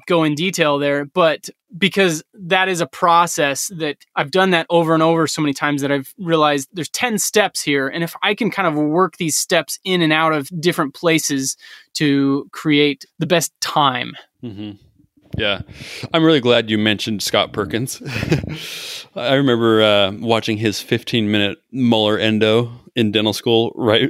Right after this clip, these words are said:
Speaker 2: <laughs> The lunch before I started my first root canal on number three, which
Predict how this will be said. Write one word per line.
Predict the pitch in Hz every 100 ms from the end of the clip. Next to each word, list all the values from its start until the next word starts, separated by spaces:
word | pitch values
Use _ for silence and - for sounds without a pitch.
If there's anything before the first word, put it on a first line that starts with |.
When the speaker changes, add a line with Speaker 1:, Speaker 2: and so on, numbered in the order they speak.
| 123
Speaker 2:
<laughs> | -
The | 160 127 104
lunch | 104 117 - -
before | 123 101 - 120 110 110
I | 110 110
started | 107 117 104 101
my | 98
first | - - 107 -
root | 110 -
canal | 107 104 107
on | 104
number | 107 101
three, | - 113 127 156 _ - - - - - - - 113
which | 127 123 -